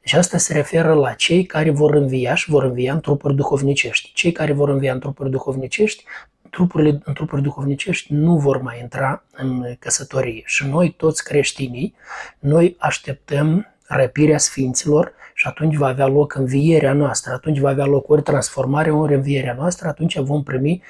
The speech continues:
trupuri duhovnicești. Și când vom veni să domnim cu Domnul Iisus Hristos pe acest pământ, noi vom domni fiind în trupuri duhovnicești. Deci căsătoria nu e valabilă pentru noi, pentru, uh, creștini. Căsătoria va fi valabilă pentru restul, da.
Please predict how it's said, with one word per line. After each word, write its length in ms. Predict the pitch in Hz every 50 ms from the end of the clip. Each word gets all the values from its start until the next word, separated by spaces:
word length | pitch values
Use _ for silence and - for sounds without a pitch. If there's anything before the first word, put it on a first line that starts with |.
| - - - _ _
trupuri 340 | - 160 156 - 151 143
duhovnicești. 680 | 139 139 131 139 131 139 139 139 - - 123 - - -
Și 120 | - -
când 220 | - - 143 139 135
vom 180 | 139 139 143
veni 240 | 139 139 143 151 185
să 180 | 190 - - 143
domnim 400 | 143 143 139 147 156 185 185 175
cu 140 | - - 135
Domnul 300 | 131 156 160 160 151 143
Iisus 360 | 135 127 - - 165 - -
Hristos 420 | - 139 131 - - - 139 -
pe 120 | - - 127
acest 340 | 117 - - 143 - -
pământ, 380 | _ - 123 120 131 151 160 -
noi 220 | - 147 151 156
vom 260 | 143 151 147 139 143 135
domni 480 | 135 123 123 123 123 135 156 202 - - - - - _
fiind 260 | - - 143 156 160
în 100 | 156 143
trupuri 340 | 139 - 147 143 - 147 143
duhovnicești. 680 | 139 139 - 139 143 139 139 131 - 139 135 - - 147
Deci 160 | 143 135 -
căsătoria 520 | - 156 - - 151 - 156 160 170 175
nu 200 | 170 175 180 190
e 60 | 180
valabilă 580 | 151 143 139 143 139 135 127 123 127 127 127 127
pentru 460 | 135 - 139 135 131 - - 147 147
noi, 200 | 139 131 123 120 _
pentru, 480 | - 135 135 - - 143 143 139 - _ _ _ _ _ _ _ _ _ _ -
uh, 120 | 131 131 -
creștini. 540 | - - 143 135 - - - - 123 113 -
Căsătoria 720 | - 143 - - 135 - - 131 127 131 135 143 160 180 - - - - - _
va 120 | - -
fi 160 | 120 - 143
valabilă 500 | 131 135 131 131 131 131 135 139 135 139
pentru 340 | 139 - 139 139 - - 151
restul, 440 | 160 220 277 254 - - - 135 135
da. 320 | 147 196 208 160 - -